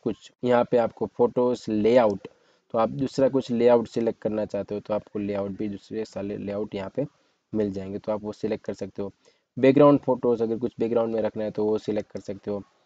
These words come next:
Clip art करके। आपको कुछ अलग-अलग option चाहिए जैसे कि यहाँ पर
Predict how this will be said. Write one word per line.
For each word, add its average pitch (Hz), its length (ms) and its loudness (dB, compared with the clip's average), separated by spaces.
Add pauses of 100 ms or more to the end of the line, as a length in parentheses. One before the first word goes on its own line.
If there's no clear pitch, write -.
(580)
Clip 120 300 0
art 104 280 -4
करके। - 380 -8
आपको 113 360 -8
कुछ 113 260 -8
अलग-अलग 113 440 0
option 120 380 0
चाहिए 120 360 4
जैसे 110 300 -2
कि 107 100 -6
यहाँ 104 380 -4
पर 104 220 -8